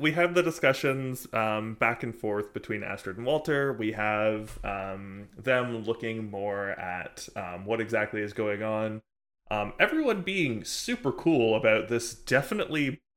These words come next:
probably some biological thing if it's happened this quickly. Um, but hey, we don't need any sort of, like,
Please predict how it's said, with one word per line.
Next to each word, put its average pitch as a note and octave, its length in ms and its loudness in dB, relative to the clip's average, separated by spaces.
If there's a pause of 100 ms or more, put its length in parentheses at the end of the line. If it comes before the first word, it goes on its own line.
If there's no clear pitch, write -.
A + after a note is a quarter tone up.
(160)
probably C#3+ 640 2
some B2 340 2
biological A2 680 4
thing F3 300 0
if A#2 140 -4
it's - 180 -4
happened G#2 440 -2
this A2 220 -4
quickly. D3 600 -4
Um, G#2 320 0
but A#2+ 140 0
hey, F#3 120 4
we D#3+ 120 0
don't E3+ 160 0
need G2+ 180 -4
any G2 200 -6
sort G#2 220 -2
of, G2 120 -6
like, G2+ 300 -6